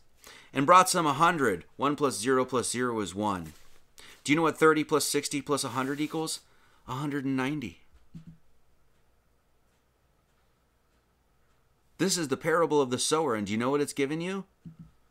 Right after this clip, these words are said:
The exact same thing as the Kabbalistic tree of life, and the exact same thing as the monad. Facts.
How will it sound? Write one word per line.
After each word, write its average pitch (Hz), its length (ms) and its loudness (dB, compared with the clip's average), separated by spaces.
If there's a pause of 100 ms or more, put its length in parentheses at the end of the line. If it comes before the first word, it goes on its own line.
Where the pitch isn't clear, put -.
(560)
The 226 120 -4
exact 123 380 -2
same 104 220 -4
thing 107 360 -8 (420)
as 117 140 -6
the 113 60 -14
Kabbalistic 101 500 -6
tree 107 180 -6
of 95 100 -4
life, 104 320 -4 (560)
and 214 100 0
the 165 100 2
exact 98 400 -2
same 101 240 -4
thing 104 200 -4
as 98 100 -8
the 107 80 -4
monad. 110 480 -4 (800)
Facts. - 600 -4